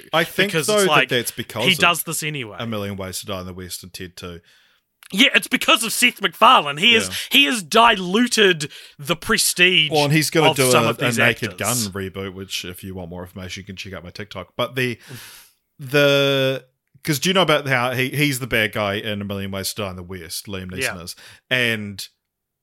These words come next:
Speaker 1: there's, like, an old Family Guy clip that he's like, "Oh, this is, like, Liam Neeson playing a cowboy," and it's Liam Neeson doing an Irish accent,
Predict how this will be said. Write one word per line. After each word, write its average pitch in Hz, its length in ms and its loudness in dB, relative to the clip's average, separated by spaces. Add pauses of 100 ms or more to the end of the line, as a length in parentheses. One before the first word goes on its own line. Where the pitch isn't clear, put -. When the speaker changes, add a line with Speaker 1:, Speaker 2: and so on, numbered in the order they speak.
(120)
Speaker 1:
there's, 117 540 -2
like, 120 180 0
an 131 80 -2
old 120 240 0
Family 113 320 0
Guy 101 200 -4
clip 101 320 -8
that 101 100 -6
he's 101 200 -6
like, 95 420 -10 (760)
"Oh, 165 220 4
this 147 100 -2
is, 143 160 -4
like, 120 240 2
Liam 120 340 0
Neeson 131 400 -2
playing 127 320 -4
a 104 60 -2
cowboy," 107 840 -4
and 117 160 0
it's - 360 -6 (400)
Liam 123 280 0
Neeson 110 440 -4
doing 104 380 0
an 104 100 -4
Irish 101 420 -6
accent, 95 560 -10